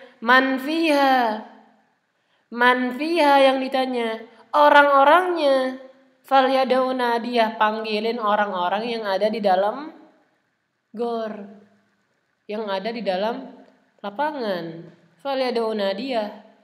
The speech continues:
Panggil orang-orang yang di dalam nadi. Maka iktibarnya apa? Nadi dengan man fiha.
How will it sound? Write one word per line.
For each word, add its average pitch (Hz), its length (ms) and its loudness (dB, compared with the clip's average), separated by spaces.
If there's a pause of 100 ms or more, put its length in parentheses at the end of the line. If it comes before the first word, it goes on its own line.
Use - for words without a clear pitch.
(360)
Panggil 269 320 -2
orang-orang 226 580 0
yang 226 80 -8
di 208 80 -6
dalam 214 380 -2 (2250)
nadi. 208 800 -6 (3250)
Maka 185 240 0
iktibarnya 311 800 0
apa? 247 240 4
Nadi 294 400 0
dengan 240 320 0
man 226 240 -6
fiha. 196 720 -6